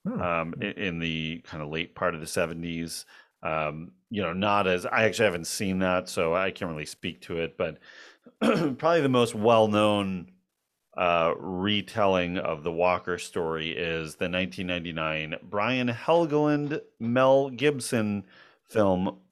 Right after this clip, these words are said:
Speaker 2: Payback.
Speaker 1: Ooh.
Speaker 2: Which
Speaker 1: Is that right?
Speaker 2: I, I re-, I saw Payback in the theater. I remember liking it, but I have since seen people just hate on that movie and just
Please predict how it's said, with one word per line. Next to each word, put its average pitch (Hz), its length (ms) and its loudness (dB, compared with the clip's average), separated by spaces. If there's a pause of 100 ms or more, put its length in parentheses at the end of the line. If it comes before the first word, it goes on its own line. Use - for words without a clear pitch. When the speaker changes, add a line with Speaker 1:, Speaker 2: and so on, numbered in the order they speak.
Speaker 2:
Payback. 87 600 -2 (420)
Speaker 1:
Ooh. 214 380 0 (1120)
Speaker 2:
Which 135 320 6
Speaker 1:
Is 123 60 6
that - 60 0
right? 87 180 0 (300)
Speaker 2:
I, 180 560 4 (420)
I 175 200 4
re-, 196 260 2
I 139 140 4
saw 190 200 2
Payback 160 420 2
in 151 60 -4
the 127 100 0
theater. 98 520 0
I 147 100 2
remember 127 640 2
liking 87 520 0
it, 76 240 -4 (180)
but 95 480 2 (800)
I 117 100 4
have 107 180 2
since 123 320 0
seen 101 320 -2
people 113 360 0
just 80 260 -6
hate - 580 -4
on 80 200 -4
that 78 200 -6
movie 80 440 -8
and 80 120 -10
just - 380 -6